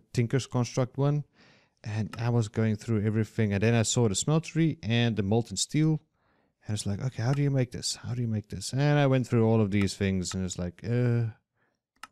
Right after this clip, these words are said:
But then I got to, which one was it? Where was it now? Yeah, just looking for it quickly.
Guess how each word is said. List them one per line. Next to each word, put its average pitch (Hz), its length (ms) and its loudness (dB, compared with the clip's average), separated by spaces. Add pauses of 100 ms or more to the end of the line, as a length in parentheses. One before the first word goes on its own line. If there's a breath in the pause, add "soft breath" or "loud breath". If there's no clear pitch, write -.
(1400)
But 101 200 -2
then 135 220 2
I 113 180 4
got 104 260 0 (120)
to, 95 540 2 (640)
which - 160 -10
one 95 240 -6
was 78 200 -8
it? 69 420 -10 (1040)
Where 117 160 0
was 90 200 0
it 82 120 -8
now? 82 220 -6 (1300)
Yeah, 107 680 0
just 113 220 -8
looking 107 260 -4
for 101 220 -2
it 95 100 -4
quickly. 110 400 -4